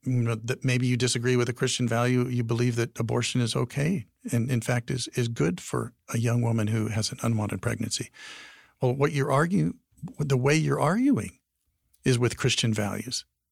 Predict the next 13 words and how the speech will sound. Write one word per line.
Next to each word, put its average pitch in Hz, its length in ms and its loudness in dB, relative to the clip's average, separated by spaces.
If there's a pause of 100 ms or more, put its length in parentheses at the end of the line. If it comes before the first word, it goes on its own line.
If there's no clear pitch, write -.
(200)
that - 160 0
that 131 320 0
woman's 135 400 2
right 127 400 -2 (140)
to 123 100 -2
choose 226 680 0 (760)
is 120 160 0
important. 117 480 -4 (160)
Where 165 160 4
did 196 120 2
that 269 220 0
come 240 160 2
from? - 360 -4